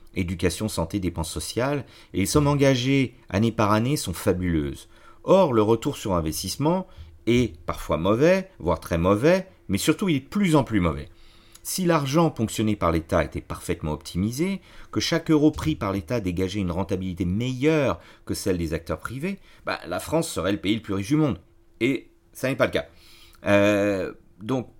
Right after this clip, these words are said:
j'invite d'ailleurs ceux qui nous écoutent à lire ou étudier Ivan Illich. Euh, il appelle ça la contre-productivité. C'est l'idée qu'il y a toujours un point à partir duquel les administrations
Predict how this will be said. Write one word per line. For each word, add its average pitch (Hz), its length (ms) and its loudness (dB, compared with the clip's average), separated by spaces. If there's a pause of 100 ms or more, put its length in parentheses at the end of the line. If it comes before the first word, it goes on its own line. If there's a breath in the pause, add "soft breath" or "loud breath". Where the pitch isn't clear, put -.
(320)
j'invite 113 540 -4
d'ailleurs 117 560 2
ceux - 160 -8
qui 85 120 -8
nous 85 200 -2
écoutent 180 340 -6
à 76 380 -4
lire 135 280 2
ou 82 180 -4
étudier 104 420 -4
Ivan 113 260 -2
Illich. 139 460 -4 (500 loud breath)
Euh, 76 80 -4
il 87 140 0
appelle 113 180 0
ça 131 140 -4
la 98 80 0
contre-productivité. 92 1120 -8 (200 soft breath)
C'est - 160 -6
l'idée 131 360 -2
qu'il 95 120 -6
y - 40 -4
a - 20 -20
toujours 165 260 -6
un 92 120 -2
point 95 500 -6 (480 soft breath)
à 123 80 -6
partir 127 320 -4
duquel 123 480 -4
les 78 220 -4
administrations 101 840 -2